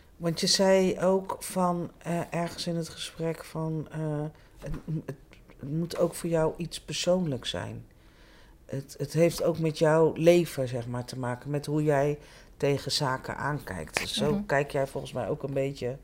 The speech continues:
Speaker 1: tegen, eh, kunst aan. Eh, betekent dat, ehm,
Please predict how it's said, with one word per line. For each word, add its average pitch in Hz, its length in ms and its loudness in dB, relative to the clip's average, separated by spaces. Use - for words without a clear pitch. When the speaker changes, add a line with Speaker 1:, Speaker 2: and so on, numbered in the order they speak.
Speaker 1:
tegen, 123 840 0
eh, 123 100 -10
kunst 165 460 0
aan. 160 480 -6
Eh, 160 180 2
betekent 185 640 2
dat, 175 500 2
ehm, 160 680 2